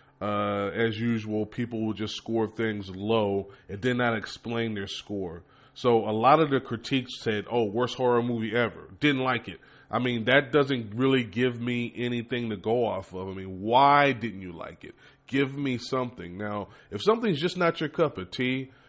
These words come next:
like, mumble rap for me, it's just not for me. I don't listen to it, so I don't critique it. So I say, "Hey, you know what? Let the kids have their fun. If you're into that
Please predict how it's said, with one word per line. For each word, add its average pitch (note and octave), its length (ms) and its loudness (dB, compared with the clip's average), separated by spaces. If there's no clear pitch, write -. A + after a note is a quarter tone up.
like, A2+ 260 -2
mumble C#3 540 4
rap A2+ 260 0
for G#2+ 120 -8
me, F2+ 260 -8
it's G2 180 -8
just C3 240 -2
not C#3 240 4
for C3+ 120 -4
me. A2+ 440 -6
I A2+ 160 2
don't A#2 240 0
listen A#2+ 320 -4
to C3 240 2
it, A#2+ 120 -2
so G#2 180 -4
I A2+ 140 4
don't A#2+ 220 2
critique A#2+ 460 -4
it. - 160 -14
So G2+ 180 -2
I G#2 80 0
say, G2+ 180 -6
"Hey, A2 160 -2
you G#2 140 -6
know A2+ 160 2
what? B2+ 340 2
Let B2 180 2
the A#2+ 60 -10
kids B2 340 2
have B2 160 2
their G#2+ 140 -2
fun. C3 340 0
If G2+ 140 -6
you're G2+ 180 -4
into A2+ 260 -4
that A#2 440 0